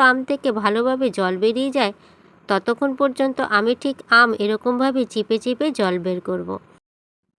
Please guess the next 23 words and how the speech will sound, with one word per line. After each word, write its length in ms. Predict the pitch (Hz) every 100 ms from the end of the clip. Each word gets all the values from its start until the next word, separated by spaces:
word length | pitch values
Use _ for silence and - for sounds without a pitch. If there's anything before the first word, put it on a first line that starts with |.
| _ _
আম 180 | - 233 240
থেকে 260 | 302 320
খুব 180 | 302 302 269
ভালো 240 | 277 285 294
করে 220 | 294 269
জলটা 380 | 208 202 196 247
বের 200 | 240 262
করার 300 | 262 269 277
পরে 220 | 277 285 233
ঝোড়ো 260 | 202 202 214
ঝোড়ো 220 | 226 262
মতন 320 | 262 262 302 294
করে 220 | 220 185
দিতে 260 | 185 190 190
হবে, 260 | 180 175 185 - - -
সেই 260 | - 285 294
জন্য 260 | 311 311 277
খুব 180 | 262 262 226
ভালো 260 | 214 220 240
করে 240 | 285 294 311
এরকম 360 | 247 240 269 262
চিপে 300 | - 226 233 240
চিপে 300 | - 262